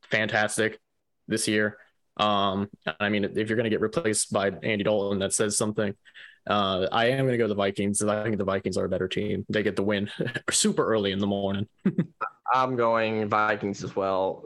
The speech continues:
Speaker 2: Saints looked absolutely awful because my Carolina Panthers made them look absolutely awful. Um, and I just had to include that, but Vikings win.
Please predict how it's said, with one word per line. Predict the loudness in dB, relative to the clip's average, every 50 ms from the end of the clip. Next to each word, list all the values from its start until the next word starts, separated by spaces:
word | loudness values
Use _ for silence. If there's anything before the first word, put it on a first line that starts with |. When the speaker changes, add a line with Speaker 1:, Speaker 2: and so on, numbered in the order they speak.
| -10 -10
Speaker 2:
Saints | -8 -4 -2 0 0 0 -2 -4 -4
looked | -4 -4 -2 -4 -4 -2
absolutely | 0 0 0 -2 -4 -6 -2 0 0 0 0 -2
awful | -4 -4 -4 -4 -4 -4 -2
because | -2 -4 -2 -2 -4 -4 -2
my | -2 -2 -2 -2
Carolina | -2 -2 -4 -2 -2 -4 -4 -4
Panthers | -4 -4 -4 -4 -6 -8 -8 -8 -8
made | -8 -8 -8
them | -8 -6
look | -6 -6 -4 -4
absolutely | -4 -4 -4 -4 -6 -8 -8 -8 -6 -8 -10 -12 -8 -8
awful. | -6 -6 -6 -6 -6 -8 -8 -8 -10 _ _ -20 -20 -20 -20 -20 -20 _ _ _
Um, | -6 -4 -4 -4 -6 -6 -6 -8 -8 -10 -10 -12 -12 _ _ _
and | -4 -4 -4 -4 -6 -8 -8 -10 -12 _ _ _ _ _ -4
I | -4
just | -4 -4
had | -6 -6 -6
to | -6 -12 -14 _ _ _ -20 -20 _ -20 -20 -20 -20 _ _ _ _ _ -8
include | -6 -6 -6 -6 -8 _ -4 -4 -4 -2 -4
that, | -4 -4 -4 -6 -8 -6 -4
but | -4 -4 -4 -6 -8
Vikings | -6 -6 -6 -6 -8 -10 -12 -10 -8
win. | -8 -8 -8